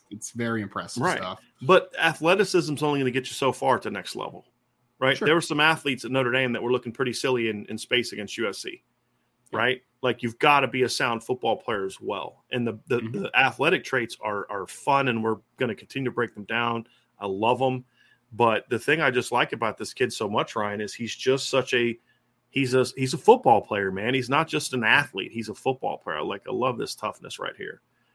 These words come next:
Speaker 1: Yes. He's a physical kid, man,
Speaker 2: Never
Speaker 1: on both
Speaker 2: stops his
Speaker 1: sides of the
Speaker 2: feet.
Speaker 1: ball.
Speaker 2: And there's some cats that can run at Booker T. Let me tell you all right now, there's some cats that can run at Booker T. But
Speaker 1: Mm-hmm.
Speaker 2: he just, I mean, they just can't keep up with him.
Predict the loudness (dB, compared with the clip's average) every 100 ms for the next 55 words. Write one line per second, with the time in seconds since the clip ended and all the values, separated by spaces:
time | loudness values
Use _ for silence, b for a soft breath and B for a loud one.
0 | _ _ -12 -10 -10 -10 -12 _ -10 -6
1 | -6 -10 -2 4 4 4 -4 -4 -6 -4
2 | -4 -4 -2 0 2 0 4 4 4 0
3 | -2 -2 -2 -2 -4 -8 -14 _ _ _
4 | _ _ _ -2 2 2 0 4 6 6
5 | 4 0 2 4 4 2 -4 -4 -8 -8
6 | -6 -2 -2 2 2 4 2 0 -4 -6
7 | -8 -8 -8 -8 -6 0 0 -2 -8 -6
8 | -4 -6 -10 -12 -10 -10 -10 _ _ _
9 | _ _ -12 0 2 2 -2 -6 -6 -4
10 | -6 -6 -6 -2 -2 -4 -10 -8 -8 -8
11 | -4 -4 -4 -8 -12